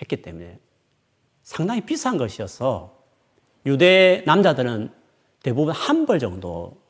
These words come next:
가지고 살던 시대였습니다. 그래서 겉옷은 저장을 잡더라도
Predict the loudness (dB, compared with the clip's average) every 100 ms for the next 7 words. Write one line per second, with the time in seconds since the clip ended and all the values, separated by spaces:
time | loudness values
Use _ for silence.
0 | _ -16 -16 -16 -14 -14 -14 -14 -14 -12
1 | -12 -10 -12 -12 -16 -20 _ _ _ _
2 | _ _ _ _ _ _ _ _ _ _
3 | _ _ _ _ _ _ _ _ -2 2
4 | 2 2 2 6 6 4 0 -2 -2 -6
5 | -16 _ _ _ -8 -4 0 2 2 -2
6 | -8 -6 -6 -6 -8 -8